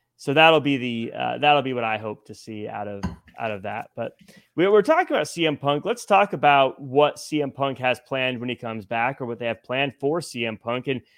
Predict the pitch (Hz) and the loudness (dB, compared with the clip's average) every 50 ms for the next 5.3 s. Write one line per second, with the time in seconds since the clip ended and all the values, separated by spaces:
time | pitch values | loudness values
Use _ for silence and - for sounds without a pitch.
0 | _ _ _ - 190 214 220 247 247 220 185 - - 180 175 160 151 147 139 160 | _ _ _ 6 6 6 8 4 2 0 -2 -2 2 4 4 6 4 4 2 0
1 | 160 156 - 160 165 156 151 147 135 135 143 123 131 117 131 156 180 208 220 202 | -2 -2 -4 -2 2 2 2 2 2 -2 -2 -2 -2 -2 0 2 4 4 4 2
2 | - _ 165 143 127 123 123 - - 143 127 120 120 120 120 117 104 127 135 127 | 0 _ 2 4 4 4 2 0 -4 -2 0 0 0 0 -2 -4 -8 -10 -10 -8
3 | 123 120 117 127 123 117 _ 113 - - 131 120 - - - 123 120 120 117 _ | -8 -6 -4 -4 -4 -4 _ -14 -16 -14 -14 -14 -12 -12 -10 -10 -10 -10 -10 _
4 | 123 120 113 - - - 120 120 117 - - - 120 113 _ 123 120 110 - _ | -10 -12 -12 -12 -12 -8 -6 -6 -6 -6 -10 -14 -14 -14 _ -12 -14 -14 -8 _
5 | 127 120 120 120 _ | 0 0 0 -2 _